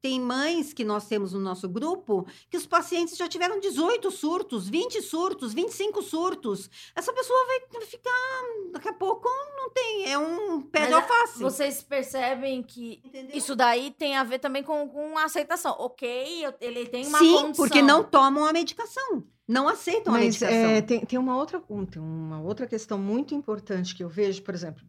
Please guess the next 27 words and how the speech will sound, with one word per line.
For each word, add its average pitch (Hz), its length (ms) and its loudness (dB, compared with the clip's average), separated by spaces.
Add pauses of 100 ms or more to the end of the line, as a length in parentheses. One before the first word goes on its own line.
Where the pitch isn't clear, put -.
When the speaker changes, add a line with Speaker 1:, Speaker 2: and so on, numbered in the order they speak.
(140)
Speaker 3:
por 214 160 -8
sorte 202 480 0
não 180 100 -2
é 180 80 -2
o 175 40 -4
caso 170 340 -6
do 160 60 -8
meu 156 120 -6
filho, 180 640 -6
não 185 320 -4
é 175 80 -2
o 170 60 -6
caso 156 320 -10
da 165 80 -8
Zazá, 165 500 -10 (460)
mas 180 400 -2
Speaker 1:
Nós 226 240 4
até, 233 160 8
Speaker 3:
grande 269 320 6
Speaker 1:
desculpa, 254 540 2 (200)
nós 190 220 2
até 196 340 2
questionamos, 220 1200 -2 (520)
eu 185 200 2
e 175 100 4
a 175 60 0
Cília, 175 600 -4